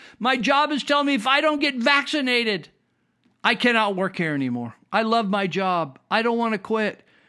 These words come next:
but I will. I'm not gonna get vaccinated." Let me tell you some of the places that you could go work and not be vaccinated right now. These are some options, right?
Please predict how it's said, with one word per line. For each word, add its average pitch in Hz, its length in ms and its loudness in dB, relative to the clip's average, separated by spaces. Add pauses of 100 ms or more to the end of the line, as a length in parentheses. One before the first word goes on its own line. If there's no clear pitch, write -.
(360)
but 196 120 2
I 208 140 2
will. 214 320 2
I'm 202 120 -2
not 214 180 -2
gonna 214 160 -2
get 196 160 -4
vaccinated." 180 640 -4 (180)
Let 247 140 -2
me 311 80 4
tell 277 240 0
you 247 180 2
some 247 220 0
of 220 60 -2
the 202 80 -2
places 214 540 -2
that 190 120 -2
you 190 160 0
could 175 160 -4
go 196 180 0
work 190 480 -2 (640)
and 175 140 2
not 190 180 2
be 175 120 0
vaccinated 139 680 -2
right 120 200 -6
now. 107 280 -8 (760)
These 220 180 2
are 226 60 0
some 240 220 0
options, - 640 -4
right? 147 320 -4